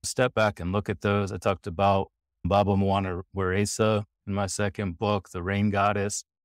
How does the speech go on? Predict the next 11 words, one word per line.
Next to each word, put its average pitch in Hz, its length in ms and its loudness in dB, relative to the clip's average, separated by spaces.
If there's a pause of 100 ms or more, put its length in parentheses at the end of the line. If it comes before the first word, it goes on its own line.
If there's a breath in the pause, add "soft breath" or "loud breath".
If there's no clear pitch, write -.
(300)
is 92 180 -4
this 92 340 -2
traditional 98 540 -2
tale 98 340 0
in 92 80 2
East 92 260 -2
Africa. 101 500 -2
And 107 160 2
you 110 60 -2
see - 180 -4
those 95 380 -2